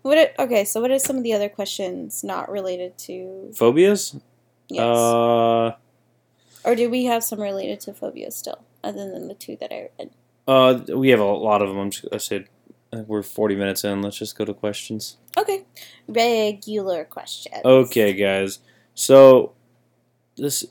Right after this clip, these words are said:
Speaker 2: is, I'm just reading through it real fast.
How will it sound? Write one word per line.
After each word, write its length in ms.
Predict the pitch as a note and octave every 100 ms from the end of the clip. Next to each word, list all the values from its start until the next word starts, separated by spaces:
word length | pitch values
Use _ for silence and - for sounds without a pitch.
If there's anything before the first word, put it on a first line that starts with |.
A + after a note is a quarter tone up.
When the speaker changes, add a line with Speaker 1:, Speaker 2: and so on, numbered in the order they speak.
| -
Speaker 2:
is, 1500 | A#2+ C#3+ D3 D3 D3 D3 D3 D3 D3 D3 D3+ D3 C3+ - -
I'm 80 | A2
just 160 | G#2+
reading 200 | A2 G#2
through 180 | G#2+ G#2+
it 40 |
real 100 | G#2+ G#2+
fast. 840 | G#2+ G#2+ G#2+ G#2+ G#2 G#2 -